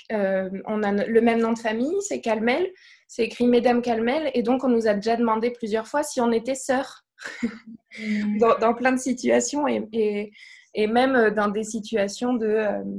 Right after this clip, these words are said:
Speaker 1: bah, de, de rendez-vous, euh, périnataux, quoi. Euh, « Non,
Speaker 2: Oui.
Speaker 1: je viens pas avec ma sœur, je viens avec ma femme. » Ah oui, c'est vrai, ça existe. Oui, merci. <laughs> Et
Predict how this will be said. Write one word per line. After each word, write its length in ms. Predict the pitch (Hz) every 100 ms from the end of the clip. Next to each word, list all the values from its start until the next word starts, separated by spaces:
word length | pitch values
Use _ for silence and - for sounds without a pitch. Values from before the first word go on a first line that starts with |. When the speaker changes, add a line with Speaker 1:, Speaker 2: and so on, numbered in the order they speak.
| 202 - _ _ _ -
Speaker 1:
bah, 220 | 202 185
de, 140 | 185 185
de 200 | 190 185
rendez-vous, 760 | 185 208 208 208 196 233 240
euh, 140 | 196 196
périnataux, 600 | 202 220 220 247 415 403
quoi. 160 | 233 220 _ _ _ _ _ _ _ _ -
Euh, « 140 | 208 190
Non, 160 | 220
Speaker 2:
Oui. 40 | 262
Speaker 1:
je 80 | 240
viens 140 | 208
pas 120 | 247
avec 140 | 277 254
ma 140 | 226
sœur, 240 | 226 302
je 60 | 302
viens 120 | 233
avec 160 | 208 214
ma 140 | 208
femme. » 420 | - 294 311 214 220 -
Ah 220 | 403 440
oui, 140 | 370 370
c'est 140 | 339 294
vrai, 260 | 262 269
ça 180 | 262 254
existe. 520 | 226 214 233 - - - _
Oui, 320 | 220 208 220 -
merci. 480 | 208 196 - 247 254 - -
<laughs> 560 | 339 - 285 311 - - 480 - - - - 285 - -
Et 360 | 226 220 220